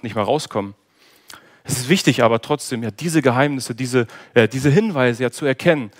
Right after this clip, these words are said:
die er uns gibt, damit wir letztlich auf den zentralen Punkt, auf die Hauptsache stoßen.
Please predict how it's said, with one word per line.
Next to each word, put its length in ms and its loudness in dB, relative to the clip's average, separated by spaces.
die 120 -8
er 180 -6
uns 200 -10
gibt, 280 -6
damit 240 -6
wir 100 -4
letztlich 260 -2
auf 100 -6
den 160 -8
zentralen 600 -4
Punkt, 260 -10
auf 80 -12
die 100 -16
Hauptsache 540 -6
stoßen. 480 -14